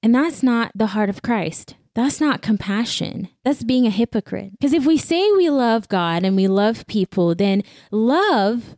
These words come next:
is without measure, is without boundaries.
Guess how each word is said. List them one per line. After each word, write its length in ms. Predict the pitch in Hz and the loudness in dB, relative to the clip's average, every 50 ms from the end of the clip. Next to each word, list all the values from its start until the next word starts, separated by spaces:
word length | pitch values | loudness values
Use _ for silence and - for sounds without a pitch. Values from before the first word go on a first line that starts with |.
| _ - | _ -2
is 180 | 226 240 220 | 0 0 2
without 340 | 214 214 208 220 202 190 156 | 2 0 0 0 0 0 0
measure, 500 | 170 180 185 190 185 170 160 139 - - - | 0 0 0 0 0 -2 -4 -4 -4 -6 -4
is 160 | - 202 208 | -2 0 0
without 320 | 208 208 208 214 180 - 185 | 0 0 0 0 0 0 0
boundaries. 760 | 185 180 175 180 185 180 - - - - - - - - | -2 0 0 0 0 -2 -2 -4 -8 -8 -8 -8 -10 -10